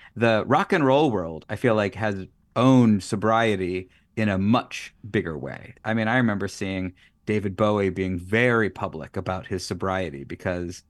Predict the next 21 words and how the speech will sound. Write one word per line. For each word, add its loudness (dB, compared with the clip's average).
he -8
knew 0
at -2
an 0
early -2
age -6
that -6
it -4
was -8
gonna -4
kill 0
him -6
if -6
he -4
kept -4
doing -2
it. -14
And -2
somehow 4
I 4
think 0